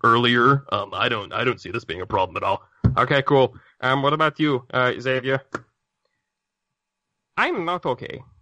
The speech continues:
Like, even a little bit. Uh, like, I thought I knew what the weird world was and what it meant to be a part of it, and I was very wrong, but I also, uh, recognize that I am here with a holy sword and a shotgun that shoots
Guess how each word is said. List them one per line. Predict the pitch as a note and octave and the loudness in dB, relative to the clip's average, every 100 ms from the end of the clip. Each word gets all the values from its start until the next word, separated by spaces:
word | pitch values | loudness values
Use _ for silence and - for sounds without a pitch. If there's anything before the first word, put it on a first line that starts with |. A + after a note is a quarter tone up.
| _ | _
Like, | - C#3 C3+ - - _ _ _ - | -2 -2 -2 -10 -20 _ _ _ -10
even | E3+ F#3 E3 | -6 -2 -2
a | C3+ | 0
little | C#3 C3+ B2 | 0 0 -2
bit. | G#2 F2+ - - _ _ - | -2 -4 -6 -20 _ _ -2
Uh, | B2 A#2 A#2 | 2 2 2
like, | C#3 C#3 | 0 0
I | - E3 | -2 -2
thought | F3 F3 | -2 -2
I | C#3+ | -2
knew | C#3+ D3+ E3 | -2 -2 -2
what | D3+ C#3+ | -2 -2
the | C#3 | -2
weird | C3 D#3 D#3+ | 0 0 0
world | D#3 D#3+ G3 | 2 2 2
was | G#3 G#3 C#4 D4 - | 2 2 2 -2 -4
and | D#3 D3 | -2 2
what | D#3 D#3 | 0 0
it | |
meant | E3 E3 | -4 -4
to | F#3+ | -4
be | |
a | D#3 | -4
part | D3+ D#3 | 0 -2
of | F#3 | -2
it, | A3+ - | -6 -4
and | - C#3+ | -2 -2
I | - G#3 | -2 -2
was | D#3 | -2
very | B2+ A#3+ D3+ | 0 2 4
wrong, | A#2+ B2+ D3 F3+ | 4 4 2 -4
but | - D3 E3 - | -2 0 0 -2
I | D#3 E3 F3 | -4 -2 -4
also, | G#3+ A3 G#3+ G#3 G#3+ G3+ - - | -6 -4 0 2 2 0 -6 -2
uh, | D3 C#3+ - D#3+ | 2 2 2 0
recognize | D#3+ D#3 D3 D3 | -2 -2 0 0
that | C#3+ C#3+ C#3 | -2 -4 0
I | C3+ | 0
am | B2+ | -2
here | F3+ F#3 | 2 2
with | D#3+ D3+ - | 2 -2 0
a | B2+ | 0
holy | B2+ G#3 G#3 | 2 2 2
sword | F3 A2 A2+ - - | 0 -2 -4 -6 -4
and | C#3+ D3+ - - | -2 -2 -4 -4
a | C3 C3 B2+ | 2 2 2
shotgun | - A#3+ - D3 E3+ F3 | 2 0 2 0 -2 -6
that | G3 | -10
shoots | - F4+ F#4 | -2 -2 -2